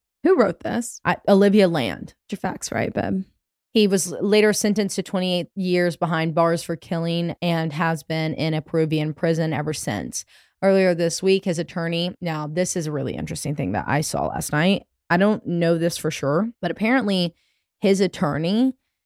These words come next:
Speaker 2: is the same attorney that has represented Donald Trump for years. Like a
Speaker 1: Oh.
Speaker 2: powerhouse attorney,
Speaker 1: How
Speaker 2: which
Speaker 1: does
Speaker 2: is
Speaker 1: he even
Speaker 2: really
Speaker 1: afford
Speaker 2: weird.
Speaker 1: that?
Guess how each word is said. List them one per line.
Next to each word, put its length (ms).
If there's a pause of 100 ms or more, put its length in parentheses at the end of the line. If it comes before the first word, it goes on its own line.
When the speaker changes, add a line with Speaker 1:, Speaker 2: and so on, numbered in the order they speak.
(180)
Speaker 2:
is 260
the 200
same 380
attorney 400
that 120
has 200
represented 580
Donald 340
Trump 300
for 140
years. 500 (800)
Like 320
a 100
Speaker 1:
Oh. 40
Speaker 2:
powerhouse 640
attorney, 480 (840)
Speaker 1:
How 80
Speaker 2:
which 120
Speaker 1:
does 40
Speaker 2:
is 80
Speaker 1:
he 60
even 100
Speaker 2:
really 220
Speaker 1:
afford 80
Speaker 2:
weird. 380
Speaker 1:
that? 320